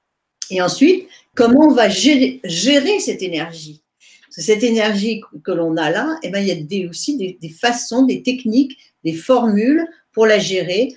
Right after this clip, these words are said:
pour ne jamais, comment ne jamais être en manque d'argent, comment démultiplier les flux financiers, euh, comment, comment et pourquoi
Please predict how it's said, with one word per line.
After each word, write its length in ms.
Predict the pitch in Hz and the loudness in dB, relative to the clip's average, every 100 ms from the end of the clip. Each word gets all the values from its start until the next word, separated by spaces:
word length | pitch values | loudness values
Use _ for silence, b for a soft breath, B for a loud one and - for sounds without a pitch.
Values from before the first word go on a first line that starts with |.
| B _ | B _
pour 100 | 180 | -6
ne 120 | 180 | -4
jamais, 640 | 180 208 247 254 247 240 - | 0 0 2 4 4 2 -2
comment 260 | 226 220 | -2 -2
ne 120 | 202 180 | -4 -6
jamais 500 | 170 262 262 262 233 | -2 4 6 6 2
être 200 | - 190 | -4 -12
en 120 | 180 | -12
manque 300 | 180 196 190 | -10 -10 -8
d'argent, 560 | 170 170 156 196 254 320 b b b - | -8 -8 -10 -8 -8 -8 b b b -2
comment 320 | 220 220 185 | 0 0 0
démultiplier 1200 | 180 311 302 294 254 - 254 - 226 208 208 202 | 4 6 8 6 4 0 -4 -4 -8 -8 -10 -8
les 160 | 160 | -10
flux 420 | - - 240 247 226 | -12 -12 -2 -2 -2
financiers, 920 | - 208 165 160 - - 247 370 370 _ _ _ _ - | -10 -8 -6 -6 -8 -4 -2 -2 -8 _ _ _ _ -12
euh, 380 | 190 185 180 175 | -8 -4 -4 -2
comment, 540 | 240 233 240 254 262 - _ | 0 2 2 2 0 -10 _
comment 400 | - 294 262 320 | 4 6 8 6
et 200 | 277 - | 0 -2
pourquoi 600 | 285 294 - 262 240 311 | 0 0 0 0 0 -2